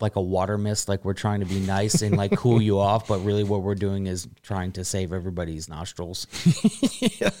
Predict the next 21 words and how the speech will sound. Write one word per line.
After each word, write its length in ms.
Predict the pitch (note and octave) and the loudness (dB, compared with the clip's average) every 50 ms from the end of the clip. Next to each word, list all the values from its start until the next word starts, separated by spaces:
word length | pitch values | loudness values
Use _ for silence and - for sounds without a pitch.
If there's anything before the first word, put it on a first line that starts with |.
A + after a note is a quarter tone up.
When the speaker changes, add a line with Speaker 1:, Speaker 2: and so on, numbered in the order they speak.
| - F#3+ F#3 - - - F3 - - - - - _ | -4 -4 -4 -4 -4 -6 -6 -6 -4 -12 -12 -12 _
Speaker 2:
Yeah. 360 | - D3+ D3+ - - - - D3 - _ - - - - - - - - - - - - B2 G2+ | -4 -4 -4 -4 -4 -4 -6 -6 -6 _ -16 -16 -14 -14 -14 -14 -16 -16 -16 -16 -14 -12 -10 -2
Oh, 420 | - D3 D3+ D3+ D3+ D3 C#3+ C3+ C3 | 2 4 6 8 8 6 6 6 4
man. 420 | B2+ B2+ B2 B2+ B2 A#2+ A#2+ B2 | 6 6 6 6 6 6 4 4
And, 240 | G#2+ A#2 A#2 A#2+ A2 | 4 2 2 2 2
and, 340 | G2 A#2 A#2 A#2 A2+ A2+ G2+ - | 2 2 4 4 4 2 2 2
uh, 460 | A#2 A2+ A2 G#2+ G#2+ G#2 G#2 G#2 - - | 4 4 6 6 6 4 4 2 0 0
we're 160 | - C#3+ E3+ F3 | 2 4 4 6
gonna 120 | F#3 D#3 | 6 4
state 360 | - - - C3+ B2+ A#2 - | 2 2 2 2 2 2 2
the 120 | - F#2+ F2+ | 2 2 4
obvious 440 | E2+ E2+ D#2+ E2 D#2+ D#2 D2+ - - | 4 2 2 0 -2 -2 -4 -4 -4
here, 520 | - E2+ D#2 D2+ D2 C#2+ D2 D2 D2 D2 - _ _ _ _ _ | -2 -2 0 0 0 -2 -2 -2 -4 -6 -8 _ _ _ _ _
and 160 | - F2+ F2+ - | -2 -2 -2 0
I'm 200 | - B2 D3 D#3 | 0 2 2 2
gonna 180 | C#3+ C3 A#2 G#2+ | 4 4 2 2
list 300 | G#2 A2+ A#2 G#2 - - | 4 2 2 2 0 0
them, 160 | F#2 F2 F2 | 0 0 2
and 120 | F2 F2 F2 | 0 2 2
you're 160 | F#2+ G#2 G2+ | 2 2 2
gonna 160 | F#2+ F#2 F2 | 2 0 0
t-, 160 | - - A2 | -2 -4 -8